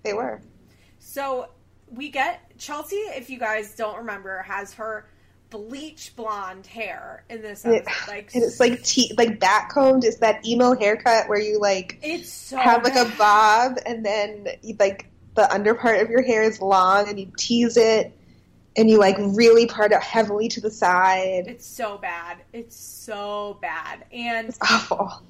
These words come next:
Speaker 2: uh, Randy comes over because he's gonna pick up Aubrey so Chelsea and her friend can go watch Adam in his, like, motocross event. And
Speaker 1: Yeah.
Speaker 2: I, there was one little cute thing when Randy comes up and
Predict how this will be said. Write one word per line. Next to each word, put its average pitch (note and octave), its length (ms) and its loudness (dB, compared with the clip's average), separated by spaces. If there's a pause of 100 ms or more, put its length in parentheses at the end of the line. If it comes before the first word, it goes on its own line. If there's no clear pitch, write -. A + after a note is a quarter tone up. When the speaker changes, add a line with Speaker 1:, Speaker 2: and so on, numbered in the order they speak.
(160)
Speaker 2:
uh, A3 280 -2
Randy C4 360 -8
comes F4+ 240 -14
over G#3+ 260 -8
because G#3 680 -14
he's A#3+ 340 -16
gonna C#4+ 200 -12
pick D4 200 -16
up D4+ 200 -14
Aubrey G3+ 420 -8
so G#3+ 240 -12 (320)
Chelsea A3 400 -10
and C4 80 -10
her B3+ 60 -10
friend G#3 280 -10
can G#3+ 160 -16
go G3+ 160 -8
watch F#3+ 340 -6
Adam G3 360 -6
in G#3 120 -12
his, G3+ 220 -16
like, F#3+ 180 -14
motocross A3 1200 -10 (420)
event. B3+ 460 -6 (540)
And G#3+ 420 -2
Speaker 1:
Yeah. - 80 -12 (180)
Speaker 2:
I, A#3+ 160 -2
there B3 220 -10
was B3 180 -8
one A3+ 180 -8
little B3 180 -10
cute B3 300 -20
thing G#3 240 -12
when G3+ 220 -14
Randy G3+ 300 -14
comes G3+ 280 -16
up F#3 160 -10
and G#3 80 -16